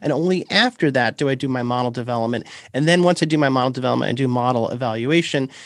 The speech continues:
and iteration, and then I do model operationalization." So you're following the right methodology, and we give you guys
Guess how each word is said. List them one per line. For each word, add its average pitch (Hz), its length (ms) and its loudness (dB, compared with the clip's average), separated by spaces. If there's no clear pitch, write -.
and 135 100 0
iteration, 127 500 0
and 113 120 0
then 120 80 -2
I 117 60 0
do 120 140 -2
model 113 280 0
operationalization." 160 960 0
So - 100 -8
you're 107 80 -2
following 196 360 2
the 165 40 -2
right 160 100 2
methodology, 131 520 0
and 120 60 0
we 120 60 -2
give 120 200 -4
you 110 80 -4
guys 107 280 -4